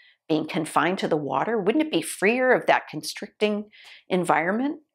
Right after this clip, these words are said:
Just try putting a fish on land and see how that freedom works for him. He'll flip and he'll flop, powerless to move in any purposeful way,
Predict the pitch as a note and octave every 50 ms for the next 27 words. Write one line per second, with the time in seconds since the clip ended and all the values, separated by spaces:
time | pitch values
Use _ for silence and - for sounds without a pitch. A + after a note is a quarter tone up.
0 | _ _ _ _ _ _ _ _ _ _ _ _ _ _ _ _ - F4+ - -
1 | - - F4+ D#4 D#4 D#4 - G#3 F3 D#3 - - - - - - - - - D#3
2 | D#3 E3 D#3+ D#3+ - - C#3+ C#3+ E3 E3+ - - - D4+ D#4 D#4+ C#4+ B3+ A#3 A3+
3 | A3 G3+ - - - - G#3 G3 F3+ E3 D3 D3+ D3+ D3 B2 - - - - -
4 | - - - - - - - _ _ _ _ _ _ _ _ _ - G3 E3+ -
5 | - - - C4 B3+ A#3+ A#3+ - G3 D#3+ G3+ D#3+ C#3+ - - - - - F3 E3
6 | E3+ - - - - G#3+ G#3+ G3+ G#3 G3+ G3 F#3+ F#3+ - - - E3+ F3 F3+ F3+
7 | E3+ E3+ E3+ - - - G#3+ A3+ A3+ G#3 - - F3 E3 - D3+ - - - D#3+
8 | D#3 D3+ D3+ D3+ - - - -